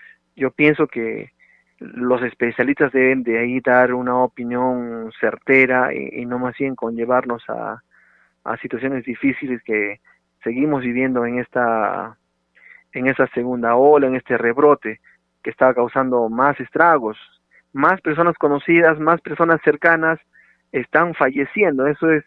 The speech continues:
realmente, realmente triste, lo que viene ocurriendo en todo el país.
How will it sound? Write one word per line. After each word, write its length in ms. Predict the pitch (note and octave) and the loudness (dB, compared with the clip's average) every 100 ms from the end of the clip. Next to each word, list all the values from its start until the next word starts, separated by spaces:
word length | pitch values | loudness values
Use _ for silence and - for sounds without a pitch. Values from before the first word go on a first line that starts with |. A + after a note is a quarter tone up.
| - | -8
realmente, 840 | - C3+ C#3 C#3+ C#3+ - B2 A2+ _ _ _ _ - | -8 -4 -2 -2 -4 -4 -6 -8 _ _ _ _ -10
realmente 400 | B2 C3 C3+ B2 | -4 -2 -2 -4
triste, 640 | - C#3 B2+ - G#2+ - - | -2 -4 -4 -8 -10 -10 -10
lo 160 | A2 | -10
que 120 | - | -8
viene 180 | A#2 B2+ | -6 -6
ocurriendo 680 | B2 - A#2 A#2+ A#2 A2+ G#2 | -6 -8 -6 -4 -2 -2 -4
en 140 | A2 | -6
todo 140 | A#2 A#2 | -2 -2
el 80 | |
país. 340 | - G2+ B2+ | -4 -8 -10